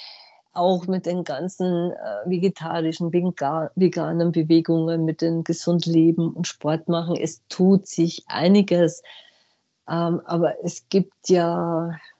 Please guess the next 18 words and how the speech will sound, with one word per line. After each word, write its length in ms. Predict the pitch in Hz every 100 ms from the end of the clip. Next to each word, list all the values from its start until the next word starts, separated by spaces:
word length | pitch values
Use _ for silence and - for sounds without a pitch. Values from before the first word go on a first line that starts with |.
| -
noch 300 | 180 185 185
so 280 | - 170 180
die, 520 | 185 190 190 190 190 - - - -
sag 220 | - 208
mal, 260 | 202 196 -
die 240 | - 214
Alten, 440 | - 180 240 247 208
auch 240 | - 202
aus 120 | 196
der 120 | - 196
Generation, 640 | 202 214 220 - 214 202
wo 100 | 202
ich 280 | - 220 -
komme, 280 | - 185 196
wo 60 | 202
es 120 | 185
einfach 580 | - 180 190 220 208 - _
normal 880 | 190 185 175 175 180 202 240 294